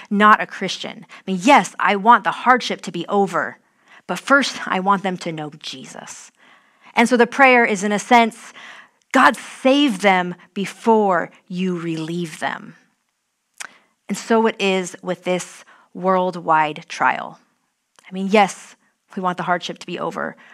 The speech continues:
we want the sickness and the disease. We want all of that stuff to go away. We want the hardships in our economy to stop. We want all of these problems to go away.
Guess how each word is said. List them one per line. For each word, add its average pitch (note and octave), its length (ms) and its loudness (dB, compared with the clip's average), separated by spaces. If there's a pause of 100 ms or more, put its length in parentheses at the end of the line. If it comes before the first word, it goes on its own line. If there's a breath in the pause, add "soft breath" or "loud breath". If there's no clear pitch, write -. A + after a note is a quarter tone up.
(400 soft breath)
we G3 60 -4
want G3+ 220 0
the G3 60 -4
sickness G#3 600 -2
and F3+ 140 -6
the F#3 40 -2
disease. F#3+ 400 -2
We G3+ 60 -2
want G3+ 180 2
all A3+ 160 4
of A#3 60 0
that G3 160 4
stuff - 220 -4
to G3+ 100 -12
go F#3 160 -2
away. D#3+ 480 -2 (260 soft breath)
We - 60 -10
want A#3+ 140 4
the G#3 60 0
hardships A#3+ 540 0 (140)
in G3 160 -4
our F#3 160 2
economy F3+ 560 -2
to - 100 -14
stop. E3+ 460 2 (220 loud breath)
We B3+ 80 0
want B3+ 180 4
all C#4 160 6
of C#4 80 4
these A3+ 160 -6
problems A3 520 0
to - 60 -8
go F3+ 220 -2
away. D#3+ 480 -4